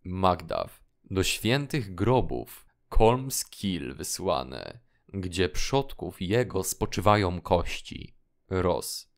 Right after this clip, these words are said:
„Czy do Scone jedziesz?” Magdaw. „Nie, do Fife, kuzynie.” Ross. „Moim zamiarem jest do Scone się udać.”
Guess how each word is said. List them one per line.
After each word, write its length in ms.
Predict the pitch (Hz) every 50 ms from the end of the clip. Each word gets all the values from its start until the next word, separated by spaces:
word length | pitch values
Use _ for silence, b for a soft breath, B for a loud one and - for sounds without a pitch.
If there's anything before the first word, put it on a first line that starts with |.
| _ _ _ _ _
„Czy 140 | - - 104
do 120 | - 95
Scone 600 | - - - - - - 110 98 90 87 87 90
jedziesz?” 640 | 90 90 82 82 87 98 123 156 160 - - - _ _ _ _ _ _ _
Magdaw. 840 | - 90 90 87 90 90 - 87 80 78 60 58 - - - - - _ _ - -
„Nie, 500 | 92 92 98 95 87 69 60 52 50 - - _ _ _ _ _ _ -
do 160 | 101 95 92
Fife, 460 | - - - 104 - - - 52 -
kuzynie.” 720 | - - 101 92 85 95 92 90 82 - - 50 - - - _ _ _ _ _ _ _ _
Ross. 720 | - 90 90 87 98 87 71 - - - - - - _ _ _ _ _ _
„Moim 340 | - - 110 135 160 170 170
zamiarem 720 | 113 92 98 92 92 98 120 147 151 117 95 - - -
jest 300 | 64 82 92 92 87 87
do 100 | 90 87
Scone 500 | - - - - - 117 110 101 92 87
się 220 | - - - - -
udać.” 640 | - - - 85 - 50 50 - - - - -